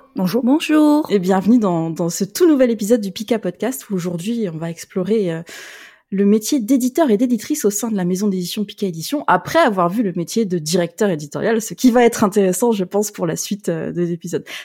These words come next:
Speaker 3: Pas de surprise, du coup, pour la première question, je vais vous demander de décrire les responsabilités d'éditeur et d'éditrice,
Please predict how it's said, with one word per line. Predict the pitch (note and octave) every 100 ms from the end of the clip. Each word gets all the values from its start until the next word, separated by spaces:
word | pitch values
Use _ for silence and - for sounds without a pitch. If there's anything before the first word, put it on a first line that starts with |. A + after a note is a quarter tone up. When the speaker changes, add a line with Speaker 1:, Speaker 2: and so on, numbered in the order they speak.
| -
Speaker 3:
Pas | E4+
de |
surprise, | - D#4+ - F#4+ A3+
du |
coup, | A#3
pour | F#4+ A#3+
la | F3
première | F3 A#3+ C4 C4
question, | G#3 - B3+ F4
je | G#3+
vais |
vous | G3 F#3
demander | F3 G3+ C4+
de |
décrire | F#3+ F#3 D#4 C#4+
les | E3+
responsabilités | A3+ C4 E4+ B3+ G#3 F#3 A#3
d'éditeur | G#3+ F3+ F3 A3+ G#3+
et | E3
d'éditrice, | E3 D#3+ - D#4 -